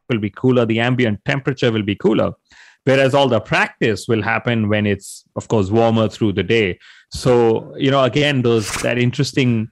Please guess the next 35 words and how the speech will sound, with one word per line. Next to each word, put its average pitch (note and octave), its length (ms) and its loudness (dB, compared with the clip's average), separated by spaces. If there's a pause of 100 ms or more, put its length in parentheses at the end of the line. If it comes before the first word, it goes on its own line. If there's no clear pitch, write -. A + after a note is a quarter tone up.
to - 80 -18
see B2 120 2
how G#2+ 180 0
teams B2+ 440 0
and G#2 100 0
drivers G#2+ 540 -2
adapt A2+ 680 -4 (420)
to, A#2 300 4
to A2+ 120 -2
such A2 320 -4
kind A#2+ 180 -2
of G2+ 120 -2
circuit G#2+ 560 -2
characteristics. G#2 800 -2
Of - 100 -6
course, D3 220 2
it's - 180 -4
not C3+ 260 -2
new. D#3+ 260 2
Uh, A#2+ 180 -2
like A2+ 260 -2
we've A#2+ 180 0
been G#2 140 -4
saying, B2 320 -2
it G2+ 180 -4
happens A2 380 -2
in G2 160 -2
Bahrain, G#2+ 400 0
it F2 100 -6
happens A2 480 -4
in G2 120 -4
Abu G2+ 240 0
Dhabi G#2 360 0
as F2+ 200 -4
well. B2+ 200 0